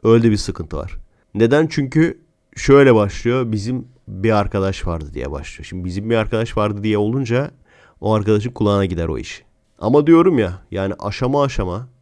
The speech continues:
sol gerici tayfanın veya da S J W tayfanın ya bak,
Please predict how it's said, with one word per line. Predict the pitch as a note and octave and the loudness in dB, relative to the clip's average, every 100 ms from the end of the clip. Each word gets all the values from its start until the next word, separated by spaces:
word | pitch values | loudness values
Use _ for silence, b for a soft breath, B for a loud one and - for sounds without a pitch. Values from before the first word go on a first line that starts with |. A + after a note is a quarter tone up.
| F#2 | -14
sol | - A2 A#2 | -4 -2 0
gerici | A#2 G#2+ G#2 G#2 | -2 -4 -6 -4
tayfanın | F2+ D#2+ C#2+ D2 | -4 -4 -8 -6
veya | E2 | -4
da | E2 D#2 | -4 -4
S | - | -6
J | - F#2 | -6 -4
W | F#2+ F2+ F2 | -4 -4 -6
tayfanın | E2 D2 D2+ - G2+ - _ _ _ _ G2+ | -6 -10 -10 -14 -16 -20 _ _ _ _ 0
ya | C3+ A#2+ | 2 4
bak, | A#2+ | 0